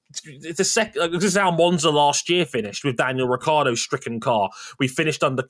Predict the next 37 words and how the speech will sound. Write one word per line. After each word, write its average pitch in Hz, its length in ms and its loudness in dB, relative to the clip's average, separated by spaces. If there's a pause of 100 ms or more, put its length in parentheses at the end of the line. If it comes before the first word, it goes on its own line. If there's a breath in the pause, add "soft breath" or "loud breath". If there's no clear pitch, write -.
(120)
under 139 220 0
yellow, 131 440 2 (340 loud breath)
and 151 180 2
that, 160 180 -2
I 131 140 0
pro-, 127 220 0
that 117 160 -2
was 120 120 -2
probably 131 420 0
partly 120 400 -2
because 113 320 -2
Bert 131 340 2
Maylander 113 500 0
forgot 113 380 -4
where 110 140 0
George 117 340 -2
Russell's, 123 440 0 (100)
uh, 147 100 2
forgot 139 340 -2
that 127 120 0 (300)
Verstappen 127 540 -2
was 113 140 0
race 127 240 0
leader 131 200 2
and 127 100 2
not 135 160 -2
George 127 240 2
Russell. 131 400 0 (460 loud breath)
Um, 123 680 2
and 135 140 2
they 131 80 4
ran 127 220 2
out 143 120 2
of 135 100 4
laps 147 320 0
trying 147 300 2
to 131 180 -2